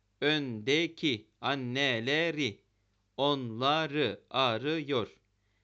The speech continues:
Yaramaz ördekler ne tatlı oluyor. Evet,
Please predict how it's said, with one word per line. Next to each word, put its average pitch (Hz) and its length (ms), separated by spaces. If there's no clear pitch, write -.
Yaramaz 139 1120
ördekler 139 960
ne 131 340
tatlı 143 600
oluyor. 135 1080
Evet, 95 260